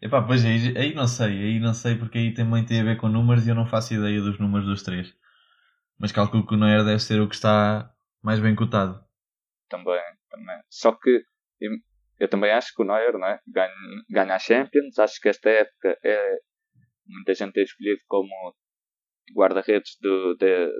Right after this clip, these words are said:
Speaker 2: da Champions fase de grupos, não
Speaker 1: Yeah.
Speaker 2: só por não ter sofrido golos, mas porque, de facto, defende remates, as outras equipas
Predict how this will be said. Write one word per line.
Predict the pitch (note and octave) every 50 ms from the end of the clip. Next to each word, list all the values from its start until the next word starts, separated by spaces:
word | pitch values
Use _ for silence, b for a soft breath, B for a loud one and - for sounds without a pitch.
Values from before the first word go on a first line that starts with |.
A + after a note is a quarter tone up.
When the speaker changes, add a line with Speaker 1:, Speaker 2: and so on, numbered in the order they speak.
| D2+ _ -
Speaker 2:
da | F2
Champions | - - G2+ F#2 - F#2 F2+ -
fase | - - F2+ F2 - -
de | F#2+
grupos, | F#2+ A#2 C3+ C3+ - _ B B B B B _ _
não | G#2 G2+ G2 G#2
Speaker 1:
Yeah. | G#2 G#2 G#2 G#2+
Speaker 2:
só | -
por | - G#2 -
não | G#2+ G2+ G2+
ter | - A2
sofrido | G2+ - A#2 A2 - A2+ G#2 -
golos, | A2 A2 G#2 G2+ - - _
mas | G2+ G2+ G2 - - _
porque, | - C#3 C#3+ C3 - - - G2 -
de | - _ _ - _
facto, | - A2 G#2+ - _ _ _ _ _ _ _ _ _ _ _ _ _ _ _ _ _
defende | - - A#2+ A#2+ A2 - - -
remates, | G#2 G2+ G#2 A#2+ - - - - - _ _ -
as | - G2+ G2 F#2 -
outras | G#2 F#2+ - F#2+ G2
equipas | G#2 G2+ - G#2+ - - F#2+